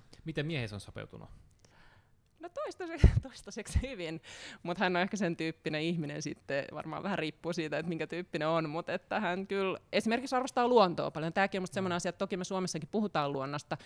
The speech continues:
Speaker 2: mut ei ehkä aina ihan tajuta, että miten maailman mittakaavassa on aika harvinaista, että asutaan kaupungeissa,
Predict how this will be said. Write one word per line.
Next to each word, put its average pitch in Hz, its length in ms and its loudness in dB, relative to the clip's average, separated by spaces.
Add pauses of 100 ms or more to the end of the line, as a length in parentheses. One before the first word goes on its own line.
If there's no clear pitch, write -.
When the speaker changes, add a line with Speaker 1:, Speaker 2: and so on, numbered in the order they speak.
(280)
Speaker 2:
mut 190 160 -2
ei 254 160 6
ehkä 220 220 2
aina 180 280 2
ihan 165 220 -2
tajuta, 151 400 2
että 143 120 -2
miten 147 300 -2
maailman 180 320 4
mittakaavassa 165 520 -2
on - 20 4
aika 196 120 0
harvinaista, 160 840 0
että - 200 -6
asutaan 165 400 -2
kaupungeissa, 139 880 0